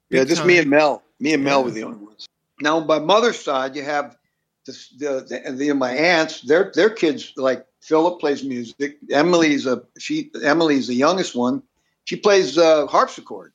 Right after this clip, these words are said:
Speaker 1: She's a classical harpsichord.
Speaker 2: Interesting.
Speaker 1: Pretty good at it, too.
Speaker 2: You and Mel are, are strong musicians. So what side did that come from? And, and by the way, what
Speaker 1: <laughs>
Speaker 2: country do your parents come from? They, they must be immigrants like everybody else.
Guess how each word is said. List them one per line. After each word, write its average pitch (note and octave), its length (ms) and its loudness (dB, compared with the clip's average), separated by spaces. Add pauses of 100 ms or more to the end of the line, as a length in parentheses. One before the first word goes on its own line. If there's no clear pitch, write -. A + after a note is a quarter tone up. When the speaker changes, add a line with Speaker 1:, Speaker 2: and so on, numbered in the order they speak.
(100)
Speaker 1:
She's C3+ 180 -20
a C#3+ 60 -16
classical F3 520 -6
harpsichord. C#3 600 -10
Speaker 2:
Interesting. C#3+ 580 -14 (640)
Speaker 1:
Pretty F#3+ 180 -2
good G3+ 200 4
at E3+ 160 -2
it, G#2 120 -16
too. D#3+ 300 -10 (180)
Speaker 2:
You C4 240 0
and F#3 100 0
Mel F#3+ 220 0
are, C3+ 200 -4
are E3 140 -4
strong G3 520 -2
musicians. D3 560 -4
So D#3 480 0 (100)
what A3 280 0
side A3+ 320 0
did G3+ 100 -6
that F#3 160 0
come A#3+ 220 -2
from? F3 340 -4
And, E3 200 -4
and F#3 300 -8
by A3+ 100 0
the B3 80 0
way, B3+ 80 4
what A#3+ 220 0
Speaker 1:
<laughs> - 20 -12
Speaker 2:
country C4 340 -2
do F3+ 120 -2
your D#3+ 100 2
parents D3 380 -2
come C#3+ 160 -6
from? - 160 -10
They, D3 120 -4
they C#3+ 80 -2
must D#3+ 220 -2
be D#3+ 140 0
immigrants A3 440 -4
like C#3+ 120 -2
everybody D#3+ 340 2
else. G#3+ 320 -4